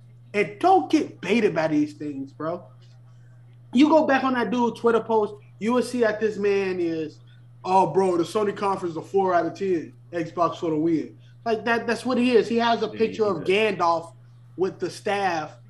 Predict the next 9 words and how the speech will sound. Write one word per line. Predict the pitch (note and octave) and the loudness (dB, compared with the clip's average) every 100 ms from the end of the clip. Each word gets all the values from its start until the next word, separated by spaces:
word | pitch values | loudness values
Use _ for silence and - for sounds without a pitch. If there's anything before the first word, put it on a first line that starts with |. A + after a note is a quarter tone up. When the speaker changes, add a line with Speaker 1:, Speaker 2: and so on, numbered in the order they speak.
| - - | -20 -10
Speaker 1:
of, | D#3+ E3 D#3 D3+ - | 0 2 2 -6 -10
of, | D#3+ D#3+ - | -4 -4 -4
of, | E3+ D3+ D3 - | -4 -4 -6 -6
of, | D#3 D3 | -6 -4
of, | D#3+ D#3+ C#3+ D#3+ | -2 -2 -2 -4
uh, | D#3+ | -2
Xbox | F#3+ F#3 D#3 D#3+ B2+ | 0 -2 -4 -6 -6
symbol. | - C#3 A#2+ - - - - - | -10 -12 -12 -18 -20 -20 -20 -8
Like, | E3+ E3 | -4 -4